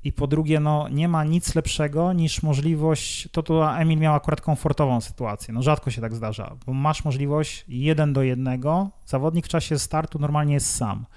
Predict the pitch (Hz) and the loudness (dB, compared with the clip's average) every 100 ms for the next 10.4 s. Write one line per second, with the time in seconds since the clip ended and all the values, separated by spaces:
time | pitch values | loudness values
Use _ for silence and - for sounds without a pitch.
0 | - - - - - 135 - 156 151 151 | -20 -20 -20 -14 -2 0 4 4 4 2
1 | 165 151 151 156 156 156 156 156 - 143 | 0 2 4 4 4 4 2 0 -2 -2
2 | 151 143 143 151 147 - 151 147 - 156 | 0 0 2 2 2 0 0 0 2 2
3 | 147 - - - - - - 135 131 123 | 2 0 -12 -18 -20 -18 -4 0 2 2
4 | 143 - 160 156 156 147 - 156 156 151 | 0 0 2 4 4 4 2 2 4 2
5 | - 165 151 143 120 127 110 107 - 139 | 0 0 2 0 0 -4 -6 -8 -8 -6
6 | 143 - 196 208 156 - 190 156 135 - | -6 -6 -12 -8 -6 0 4 4 2 0
7 | 143 135 143 156 - - 165 160 160 175 | 0 0 0 -2 -2 0 0 4 4 4
8 | - 160 151 - - 156 156 135 127 127 | 2 0 0 -2 -2 0 0 0 -2 -4
9 | 117 - 127 - 123 110 101 - 131 - | -4 -6 -6 -4 -2 -2 -4 -8 -6 0
10 | 160 160 165 160 | 2 2 4 2